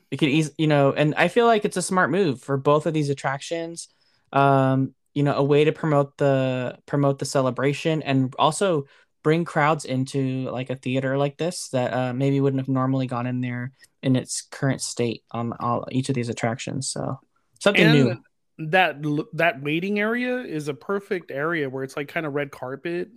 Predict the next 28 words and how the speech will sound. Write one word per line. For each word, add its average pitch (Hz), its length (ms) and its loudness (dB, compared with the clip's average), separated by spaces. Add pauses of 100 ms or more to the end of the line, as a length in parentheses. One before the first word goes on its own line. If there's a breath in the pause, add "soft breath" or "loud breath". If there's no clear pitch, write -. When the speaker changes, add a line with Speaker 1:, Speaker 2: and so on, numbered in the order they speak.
Speaker 2:
for 147 140 -6
them 143 220 4
to 143 100 0
put 147 180 2
Speaker 1:
Mm-hmm. 180 160 0
Speaker 2:
lots 151 200 -6
of, 147 240 -2
lots 151 240 -6
of 160 80 -12
different 151 300 -10
posters, 220 840 -4 (440 soft breath)
maybe 160 260 -6
some 147 480 -8
museum 151 600 -6
style, 135 640 -6 (100)
uh, 110 420 -10 (260)
pieces, 196 920 -2
like, 131 240 -10
in 131 80 -8
the 120 80 -10
waiting 165 340 -2
area 170 160 -2
before 139 260 -6
you 147 100 -6
go 147 160 0
into 160 240 -2
PhilharMagic 165 640 -6
Theater. 165 440 -4